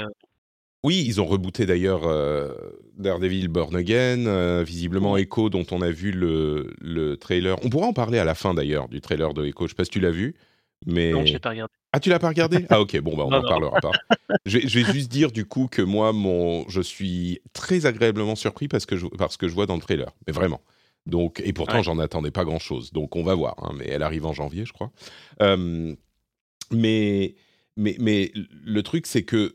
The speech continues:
Speaker 2: faire une série plus longue, c'est pas forcément ça. Alors, évidemment, ça peut te permettre de développer les personnages, ça peut... mais c'est pas ça le problème. C'est pas que les séries soient courtes qui est le problème, parce que les séries plus longues, tu peux tomber dans d'autres travers. Tu peux te mettre à
Speaker 1: Mhm.
Speaker 2: faire, euh,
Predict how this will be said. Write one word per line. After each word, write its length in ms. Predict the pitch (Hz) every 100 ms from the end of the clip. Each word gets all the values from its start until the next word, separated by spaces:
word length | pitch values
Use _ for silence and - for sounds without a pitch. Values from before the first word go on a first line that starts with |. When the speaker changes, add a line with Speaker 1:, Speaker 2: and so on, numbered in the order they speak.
| _
Speaker 2:
faire 240 | - 139 127
une 120 | 123
série 260 | 123 117
plus 200 | 113 107
longue, 460 | 104 143 208 170 80 - _ _ -
c'est 100 | 117
pas 140 | 131
forcément 460 | - 110 117 98 101
ça. 120 | -
Alors, 240 | 104 82
évidemment, 320 | 85 82 92
ça 140 | 95 73
peut 80 | 80
te 60 |
permettre 300 | - 71 82
de 80 | 76
développer 400 | 76 76 76 80
les 120 | 73
personnages, 640 | - - 73 80 95 92
ça 140 | - 85
peut... 100 | - - -
mais 80 | 92
c'est 140 | -
pas 140 | 135 170
ça 240 | - 311
le 60 | -
problème. 440 | - 80 80 62 - _
C'est 180 | - 104
pas 200 | 139 139
que 160 | - 131
les 140 | 127
séries 280 | - 92 82
soient 200 | - 107
courtes 440 | - 226 - - - _ _
qui 100 | -
est 40 | 92
le 40 |
problème, 340 | - 98 95
parce 160 | 78 82
que 60 | 95
les 100 | 87
séries 260 | 95 92
plus 180 | - 98
longues, 280 | 156 180 98 - - _
tu 140 | -
peux 240 | 92 139 143
tomber 420 | - 113 101 135
dans 180 | 117 90
d'autres 360 | 107 131 110
travers. 480 | 92 113 131 175 151
Tu 140 | - 90
peux 160 | 95
te 100 | -
mettre 240 | 113 117 78
à 40 |
Speaker 1:
Mhm. 40 |
Speaker 2:
faire, 400 | - 95 92 95
euh, 240 | 82 76